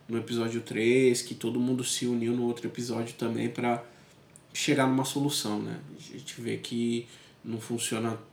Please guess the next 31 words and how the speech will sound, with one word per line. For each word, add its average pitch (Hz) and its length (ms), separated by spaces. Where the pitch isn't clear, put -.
se - 220
você 113 280
ficar 113 200
tentando 113 360
só 117 160
do 110 80
seu 117 220
jeito. 123 420
E 135 500
legal 135 320
também 151 400
vocês 127 440
pontuarem 120 800
uma 131 160
outra 147 180
coisa, 170 320
né, 147 180
que 143 100
eu, 120 260
que - 80
eu 123 60
achei - 200
divertida, 120 580
assim, - 260
não 214 80
divertida, 262 540
né, 117 180
que - 60
eu 139 40
achei 131 180
interessante, 131 840